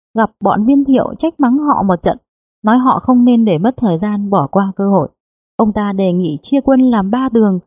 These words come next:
một đường do Viên Thiệu xuất lãnh, tiến tới Mạnh Tân, ở bờ Bắc Hoàng Hà, một đường do các tướng từ Toan Cức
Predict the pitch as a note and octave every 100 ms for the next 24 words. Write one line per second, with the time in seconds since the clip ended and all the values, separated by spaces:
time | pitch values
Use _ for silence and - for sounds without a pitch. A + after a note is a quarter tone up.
0 | _ _ - F3 F3+ F3 D#3 D#3+ E3 A3+
1 | A3 G#3 A3+ G#3+ A3 - - C#4 C#4+ B3+
2 | A3 D4 _ _ _ _ _ A3 G3+ B3+
3 | A3 G3+ B3 B3 E3 - A3 G#3 G3 _
4 | _ _ G3+ D#3 F3+ E3 B3+ - A3+ F#3+
5 | F#3 F3+ D#3+ D#3+ _ _ - G3 F#3 F#3
6 | E3+ F3+ B3+ B3+ C#4 - G#3+ G#3+ C#4+ A#3
7 | F#3 - A#3 A3 D4+